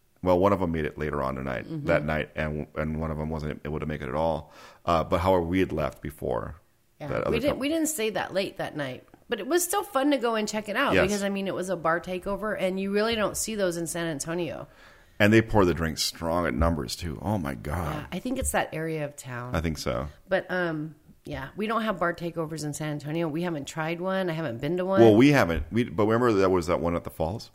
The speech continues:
Speaker 1: That was a bar takeover.
Speaker 2: Well, the one at the Falls was a partial takeover.
Speaker 1: Yeah.
Speaker 2: So there was, like, a dedicated room for
Speaker 1: Mm-hmm.
Speaker 2: this, the community, for the swingers that,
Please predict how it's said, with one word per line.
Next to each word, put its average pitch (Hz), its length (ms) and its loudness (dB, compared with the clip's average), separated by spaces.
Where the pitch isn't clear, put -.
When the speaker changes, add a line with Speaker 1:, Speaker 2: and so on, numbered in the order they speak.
Speaker 1:
That - 60 0
was 127 100 2
a 110 40 -2
bar - 140 0
takeover. - 320 -10
Speaker 2:
Well, 214 240 0
the 214 100 -4
one 226 160 -2
at 190 80 -6
the 196 80 0
Falls 180 360 0
was 151 300 -8
a 156 80 -6
partial 180 500 -2
takeover. 143 460 -8
Speaker 1:
Yeah. 185 140 8
Speaker 2:
So 180 80 2
there 190 200 4
was, 165 180 0
like, 151 160 -4
a 147 60 -8
dedicated 147 840 -8
room 139 640 -2
for 131 460 0
Speaker 1:
Mm-hmm. 135 100 -18
Speaker 2:
this, 147 300 -12
the 123 100 -8
community, 139 720 -6
for 151 140 -8
the 131 220 -8
swingers 139 520 -4
that, 127 200 -12